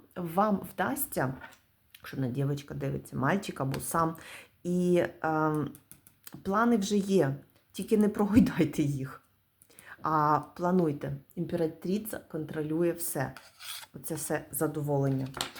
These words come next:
Ми зараз ще витягнемо карту з оракульної колоди Джиро Марчеті. Порада від оракула для вас. Так.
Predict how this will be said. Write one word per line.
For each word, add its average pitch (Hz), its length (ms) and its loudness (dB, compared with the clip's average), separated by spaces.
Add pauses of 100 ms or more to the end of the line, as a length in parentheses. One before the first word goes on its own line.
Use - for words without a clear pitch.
(180)
Ми 165 80 -4
зараз 170 320 2
ще 160 140 2
витягнемо 165 720 -2
карту 170 600 -4 (140)
з 151 140 -4
оракульної 151 680 0
колоди 147 640 2 (1200)
Джиро 151 320 4
Марчеті. 196 680 2 (560)
Порада 165 440 2
від 165 360 -4
оракула 160 580 -2
для 147 240 -4
вас. 139 300 -6 (4000)
Так. - 200 -10